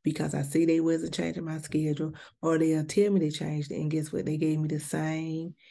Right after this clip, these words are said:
schedule working in the middle of the night, even when I told them, "Hey, I don't like driving in the middle of the night." But I stayed. And so you know what ended up happening?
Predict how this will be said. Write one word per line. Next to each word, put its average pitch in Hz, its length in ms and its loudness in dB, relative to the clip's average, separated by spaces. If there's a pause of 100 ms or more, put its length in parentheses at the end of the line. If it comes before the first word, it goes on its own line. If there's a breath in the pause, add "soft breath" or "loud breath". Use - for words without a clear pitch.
(220 soft breath)
schedule 156 600 2
working 156 300 -2
in 151 80 2
the 147 80 0
middle 151 260 2
of 147 80 -2
the 147 100 -4
night, 151 420 -6 (400 soft breath)
even 160 240 2
when 156 100 0
I 151 120 0
told 156 280 -2
them, 151 160 0
"Hey, 156 320 -2
I 143 80 -2
don't 151 260 0
like 160 220 0
driving 165 340 -4
in 160 100 -2
the 156 60 -2
middle 156 300 -4
of 160 60 -6
the 165 40 -6
night." - 280 -6 (760 loud breath)
But 160 120 4
I 175 160 0
stayed. 180 360 2
And 156 120 0
so 156 80 2
you 160 180 2
know 185 140 4
what 202 160 4
ended 208 240 0
up 208 120 -2
happening? 208 480 -4